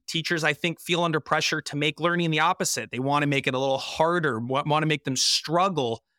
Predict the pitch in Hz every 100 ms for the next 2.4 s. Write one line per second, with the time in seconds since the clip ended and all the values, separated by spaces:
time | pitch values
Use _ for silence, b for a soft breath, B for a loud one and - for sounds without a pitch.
0 | _ _ 131 147 - 139 151 - - 202
1 | 196 180 - - 165 151 120 117 - 139
2 | - - 139 131